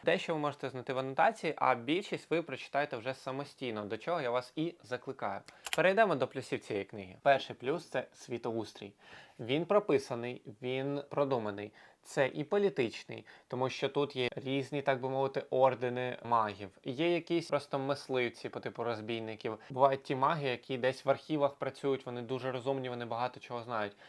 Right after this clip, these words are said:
Є ті, які просто люблять побитись, а є ті, які, власне, от, займаються якимись політичними штучками.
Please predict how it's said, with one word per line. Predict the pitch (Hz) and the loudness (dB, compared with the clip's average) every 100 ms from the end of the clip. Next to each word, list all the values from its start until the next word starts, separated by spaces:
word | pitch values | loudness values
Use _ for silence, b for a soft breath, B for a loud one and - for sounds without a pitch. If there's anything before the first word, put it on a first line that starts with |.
| B - | B -4
Є | 135 | -4
ті, | 135 190 | 0 2
які | 185 - 147 | 2 4 2
просто | 135 - 151 - 139 | 2 2 0 2 0
люблять | 139 135 127 | 2 0 2
побитись, | 139 135 220 208 - - | 2 4 4 2 -2 0
а | 127 | 0
є | 123 | 0
ті, | 135 - 190 | -4 -4 -2
які, | 160 131 - 139 143 - | -2 -4 -2 0 2 0
власне, | - 135 147 139 | 2 4 4 2
от, | 127 - B - | 0 -2 B -6
займаються | 127 147 160 143 | 0 0 0 -2
якимись | 147 139 | -2 -4
політичними | - 151 139 135 147 - 127 | 0 2 2 0 -4 -4 -8
штучками. | 117 - 110 - 104 | -6 -4 -4 -6 -12